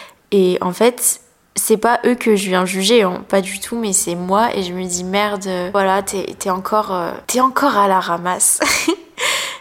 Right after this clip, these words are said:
T'es pas à ta place, meuf, t'as rien à faire là. Euh, alors, soit je me dis que je suis en train de perdre mon temps, soit je me dis que je suis vraiment incapable d'être un humain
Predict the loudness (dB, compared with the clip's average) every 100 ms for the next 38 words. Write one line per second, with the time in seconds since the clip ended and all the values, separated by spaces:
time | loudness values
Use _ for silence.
0 | _ -4 0 0 2 -2 0 0 0 -4
1 | -6 -6 -4 -2 -2 2 2 2 0 0
2 | 0 2 2 2 0 -4 -4 -4 -4 -8
3 | -6 0 0 2 0 0 -2 -4 -4 -4
4 | -4 -6 -2 0 0 -4 -2 -2 -2 -6
5 | -16 -18 -12 -4 0 0 0 -4 -4 -4
6 | -6 -8 -4 0 0 0 -2 -6 0 2
7 | 4 2 0 -2 0 2 2 0 0 -4
8 | -2 -2 0 0 0 0 0